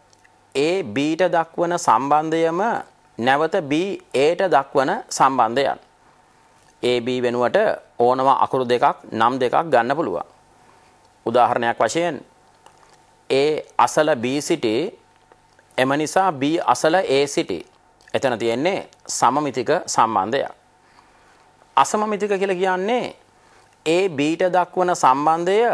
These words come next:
කිසි විටක B A-ට දක්වන්නේ නැහැ. A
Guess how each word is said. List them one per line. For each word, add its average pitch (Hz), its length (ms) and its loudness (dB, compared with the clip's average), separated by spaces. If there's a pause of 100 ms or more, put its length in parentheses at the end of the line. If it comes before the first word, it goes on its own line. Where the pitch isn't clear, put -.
(640)
කිසි 170 220 0
විටක 180 320 0 (240)
B 117 120 -10 (220)
A-ට 151 300 0
දක්වන්නේ 185 800 -2
නැහැ. 131 320 -2 (1300)
A 147 120 4